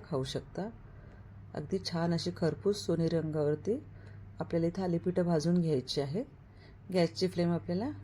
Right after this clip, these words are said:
मीडियम ठेवायची, हाय फ्लेमवरती नाही करायचं आपल्याला. इथे बघा तुम्हाला मी दाखवते कशा पद्धतीने इथे मी थालीपीठं भाजत आहे. तुम्हीसुद्धा अशाच पद्धतीने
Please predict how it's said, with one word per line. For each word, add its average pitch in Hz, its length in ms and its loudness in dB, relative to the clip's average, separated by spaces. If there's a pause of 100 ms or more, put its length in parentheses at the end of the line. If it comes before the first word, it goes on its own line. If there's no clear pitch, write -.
(240)
मीडियम 165 320 2
ठेवायची, 143 500 0 (340)
हाय 170 160 4
फ्लेमवरती 185 520 0
नाही 175 200 2
करायचं 143 420 -4
आपल्याला. 147 380 -2 (600)
इथे 175 160 -2
बघा 165 280 -2
तुम्हाला 170 420 -4
मी 196 200 0
दाखवते 165 640 -2 (680)
कशा 180 240 0
पद्धतीने 175 460 -2
इथे 165 140 -2
मी 165 160 -2
थालीपीठं 156 460 -4
भाजत 147 420 -2
आहे. 156 240 -2 (720)
तुम्हीसुद्धा 175 380 0
अशाच 185 220 -2
पद्धतीने 156 440 0